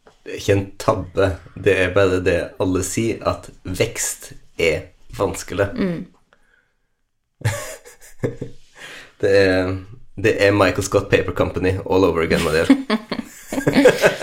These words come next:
Speaker 2: Det er faktisk det. Sånn, k-, hvem, hvor skal de pengene komme fra? Men ja, jeg er veldig stolt av butikken, altså, det er ikke det. Jeg er veldig stolt av å kunne gi andre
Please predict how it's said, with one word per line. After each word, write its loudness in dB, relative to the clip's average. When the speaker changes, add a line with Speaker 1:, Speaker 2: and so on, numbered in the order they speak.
Speaker 2:
Det 4
er 2
faktisk 2
det. 2
Sånn, 0
k-, -2
hvem, 4
hvor 2
skal 2
de 4
pengene 2
komme -2
fra? 0
Men 0
ja, 0
jeg 6
er 6
veldig 2
stolt 2
av 2
butikken, 0
altså, 2
det 4
er -2
ikke 0
det. 0
Jeg 2
er 6
veldig 2
stolt -2
av 2
å 4
kunne 2
gi 4
andre 2